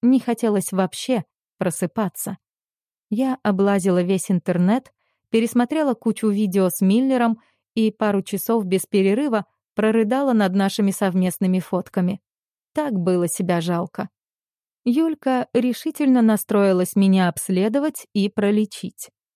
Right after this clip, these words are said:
Поэтому явилась сегодня в несусветную рань.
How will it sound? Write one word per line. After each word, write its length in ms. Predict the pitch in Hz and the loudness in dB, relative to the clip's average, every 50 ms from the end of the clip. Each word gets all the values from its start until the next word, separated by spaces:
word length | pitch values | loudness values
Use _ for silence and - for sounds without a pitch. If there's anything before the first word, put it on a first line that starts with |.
| _ _ _ _ | _ _ _ _
Поэтому 400 | 233 269 320 339 - 330 294 277 | -2 -2 -2 -2 0 0 2 2
явилась 460 | 240 220 214 202 240 294 285 233 - | 4 4 4 2 2 2 0 0 -2
сегодня 680 | - - 214 190 165 170 196 233 233 247 262 262 - - | -2 -2 -2 0 0 0 0 2 2 2 2 2 0 -2
в 100 | - 208 | 0 2
несусветную 920 | 233 240 233 220 - 190 175 - - 185 180 180 - _ 196 190 196 196 196 | 4 4 4 2 0 -4 -4 -2 -2 0 0 0 -2 _ 0 2 2 2 2
рань. 260 | 190 175 180 185 190 | 0 0 -2 -4 -6